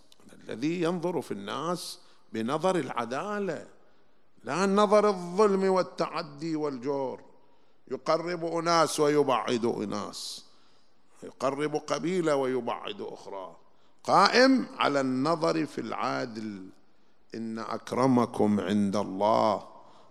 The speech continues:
أتقاكم"، مقياس التقوى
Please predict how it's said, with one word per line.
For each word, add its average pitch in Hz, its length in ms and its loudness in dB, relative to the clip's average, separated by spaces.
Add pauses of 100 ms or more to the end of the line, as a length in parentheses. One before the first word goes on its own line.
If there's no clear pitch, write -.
(220)
أتقاكم"، - 640 -10
مقياس 147 500 0
التقوى 202 760 0